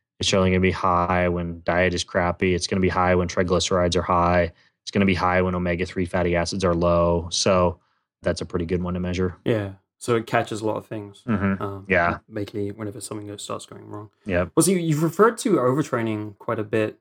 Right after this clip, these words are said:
Speaker 2: over this as, like, something that you'd have to change. So H R V would be one of the first places you'd see overtraining. Are there any other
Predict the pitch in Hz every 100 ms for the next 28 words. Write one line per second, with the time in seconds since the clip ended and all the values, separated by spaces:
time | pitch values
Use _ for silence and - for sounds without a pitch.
0 | - 113 110 107 101 104 101 - 104 110
1 | 104 98 107 110 107 120 - 117 139 113
2 | 123 147 165 175 135 135 123 120 117 110
3 | 117 110 107 - 110 - 113 107 107 110
4 | 107 - 110 107 104 - 104 110 123 120
5 | 113 127 127 120 113 107